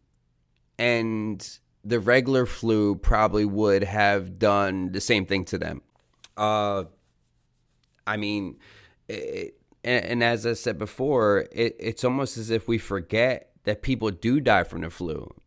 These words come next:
that old people do die every year, like, a lot. You know, that, that, that people with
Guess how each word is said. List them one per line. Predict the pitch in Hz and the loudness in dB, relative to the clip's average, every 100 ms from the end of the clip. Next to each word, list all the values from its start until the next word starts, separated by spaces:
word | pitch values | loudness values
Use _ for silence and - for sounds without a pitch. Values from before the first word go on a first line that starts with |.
| _ - | _ -2
that | 117 | 2
old | 135 139 120 | 6 4 6
people | 135 131 131 127 107 - - 92 | 4 4 0 0 0 -6 -16 2
do | 131 175 | 4 6
die | 135 110 98 | 8 8 8
every | 92 95 90 | 4 2 2
year, | 87 87 78 - - _ _ _ _ - | 2 2 0 -4 -12 _ _ _ _ 2
like, | 107 - - _ - | 2 2 -10 _ 0
a | 101 | 6
lot. | 117 127 80 - _ _ _ _ _ _ _ - | 10 8 6 -6 _ _ _ _ _ _ _ -2
You | 104 | 2
know, | 107 | 2
that, | 104 95 | 2 0
that, | 110 - - | -2 -4 -6
that | 98 98 _ - | -8 -8 _ -8
people | 127 113 117 110 | -8 -2 -2 2
with | 110 104 - | 0 0 -8